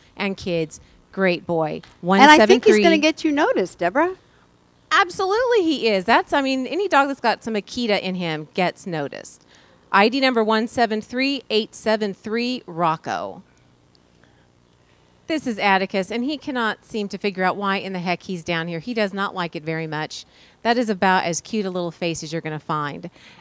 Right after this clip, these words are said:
Speaker 1: Atticus is just about four years old, neutered male, number one eight four zero eight seven.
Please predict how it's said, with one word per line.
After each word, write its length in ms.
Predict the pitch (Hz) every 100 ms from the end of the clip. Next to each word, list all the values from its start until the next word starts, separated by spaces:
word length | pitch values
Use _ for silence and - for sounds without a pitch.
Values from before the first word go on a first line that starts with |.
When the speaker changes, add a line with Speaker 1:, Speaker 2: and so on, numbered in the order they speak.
| -
Speaker 1:
Atticus 520 | 220 247 - 226 -
is 260 | 214 196 185
just 220 | 247 233
about 220 | 202 190
four 200 | - 247
years 300 | 269 254 233
old, 340 | - 214 202 190
neutered 420 | 202 233 240 202
male, 380 | 208 190 180 180
number 260 | 185 175 175
one 300 | 165 196 220
eight 200 | 233 -
four 540 | - 185 175 170 170 -
zero 380 | 170 180 175 175
eight 280 | - 165 156 -
seven. 640 | - 156 131 120 - -